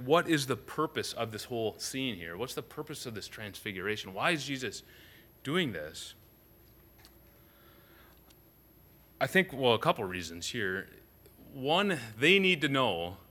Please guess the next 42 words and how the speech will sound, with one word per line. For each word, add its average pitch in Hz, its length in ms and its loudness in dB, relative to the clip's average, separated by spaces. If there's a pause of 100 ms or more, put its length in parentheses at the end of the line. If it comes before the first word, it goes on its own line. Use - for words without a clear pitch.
(880)
that 131 160 2
the 123 80 -4
suffering 151 560 0
that's 113 220 -4
coming 101 420 -6
does 92 180 -4
not 110 220 -2
diminish 104 600 -4
the 98 120 -8
glory 87 360 -4
of 69 100 -16
Christ. - 540 -14 (460)
Christ 196 480 4
is 151 220 4
glorious. 110 640 0
He 202 260 -4
is 151 360 10
God 123 260 4
in 101 80 -8
the 98 80 -6
flesh, - 400 0
and 113 180 -6
the 117 140 -12
fact 165 240 -2
that 139 100 -6
he 127 120 0
suffers 120 480 0 (200)
does 110 160 -6
not 131 200 4
diminish 113 360 0
that 98 200 2 (300)
whatsoever. 98 720 0 (320)
But - 160 -14
second, 110 560 2 (400)
the 127 100 -2
fact 185 360 4
that 139 140 6
Christ 139 340 2
suffers 160 440 0
is 127 260 0
not 143 280 2
something, 143 320 -4